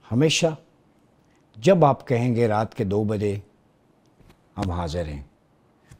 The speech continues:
हम आपसे माजरत खा भी हैं, जो आपने कहा माफ़ नहीं करेंगे, हम कलम के ज़रिए, इजहार के ज़रिए जो हमारी कैपेसिटी है हम कर रहे हैं। मैं आर्टिकल्स भी लिखता हूँ, फ़लस्तीन पे लिखे,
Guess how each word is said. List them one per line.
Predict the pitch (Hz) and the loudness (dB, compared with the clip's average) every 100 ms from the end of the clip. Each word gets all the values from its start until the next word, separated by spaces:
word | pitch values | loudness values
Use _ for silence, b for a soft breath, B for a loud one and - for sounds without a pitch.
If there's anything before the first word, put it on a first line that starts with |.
| _ | _
हम | 127 156 | 2 4
आपसे | 165 - | 2 2
माजरत | 170 147 147 165 | 4 4 4 0
खा | - 143 | 2 2
भी | 143 151 | 2 2
हैं, | 143 143 | 2 2
जो | 135 | 2
आपने | 120 135 127 | 0 -2 -2
कहा | 143 | 0
माफ़ | 127 113 131 | 0 -2 -4
नहीं | 123 | -4
करेंगे, | 127 120 123 | -2 -2 -2
हम | 117 117 | -2 -4
कलम | 104 117 123 135 | -2 0 0 0
के | 123 | 0
ज़रिए, | 127 127 117 120 113 104 b b _ _ _ | 0 0 0 0 0 -4 b b _ _ _
इजहार | 113 104 98 117 | -6 -2 0 0
के | 113 127 | 0 0
ज़रिए | 120 117 127 | 0 2 2
जो | 131 | 2
हमारी | 127 135 139 | 4 4 2
कैपेसिटी | 143 113 127 - 147 | 0 -2 -6 -2 0
है | 123 | 0
हम | 120 110 | -2 -4
कर | - 90 | -4 -6
रहे | 85 76 | -6 -10
हैं। | 67 78 | -14 -12
मैं | 92 | -6
आर्टिकल्स | 98 90 101 107 95 | -6 -6 -6 -6 -4
भी | 104 | -6
लिखता | 92 - - | -6 -10 -10
हूँ, | 90 87 | -8 -10
फ़लस्तीन | - 92 - 98 98 | -8 -10 -8 -8 -8
पे | - | -8
लिखे, | 95 92 - 90 80 | -8 -8 -10 -14 -14